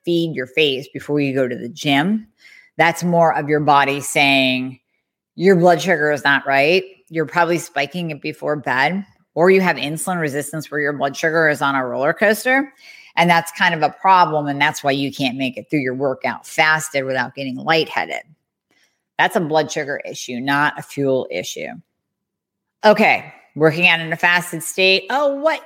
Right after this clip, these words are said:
you eat. So if you are a sugar burner, if you are loading yourself with carbohydrates throughout the day, then you probably have pretty full glycogen stores all the time.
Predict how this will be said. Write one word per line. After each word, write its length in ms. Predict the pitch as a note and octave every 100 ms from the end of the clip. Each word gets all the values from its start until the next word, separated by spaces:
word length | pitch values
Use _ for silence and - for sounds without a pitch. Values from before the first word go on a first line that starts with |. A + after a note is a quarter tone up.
| -
you 200 | G#3+ D#3
eat. 400 | - C3+ G#2+ -
So 220 | F#3+ F#3+ F#3+
if 240 | F#3+ F#3+
you 240 | G3+ A#3
are 260 | F3 F#3 F#3+
a 140 | G3
sugar 560 | G#3 - - A3+ G#3+ G#3
burner, 600 | E3+ D3+ C3 G2 B2 - -
if 180 | D#3
you 120 | G3 G3+
are 100 | F#3+
loading 640 | F3 F3 A3 A3+ A3 G#3
yourself 640 | F#3+ F3+ - E3 E3 E3
with 560 | - D#3+ D3+ C#3+ C#3 - _ _ _ -
carbohydrates 880 | G#3 F#3 E3+ F#3 F3+ D3+ C#3+ - -
throughout 360 | D3 C#3+ C3
the 60 | B2
day, 840 | B2+ G#3+ B3+ F#3+ C#3 C#3+ E3+ - _ _ _ _ _ _
then 180 | F#3+ G#3
you 160 | A3+
probably 480 | A3 - A3+ C4+ C#4+
have 320 | B3+ A#3 G#3+ -
pretty 260 | - F#3+ G3+
full 340 | G3 F3 E3+
glycogen 640 | E3 D#3 D3+ D3 C#3 C#3 C#3
stores 640 | - E3+ E3 C#3 C3+ C3 _ _ _ _ -
all 560 | E3 D3+ D3+ D3 C#3+
the 120 | B2+ C3
time. 580 | - E3+ D3+ G#2 -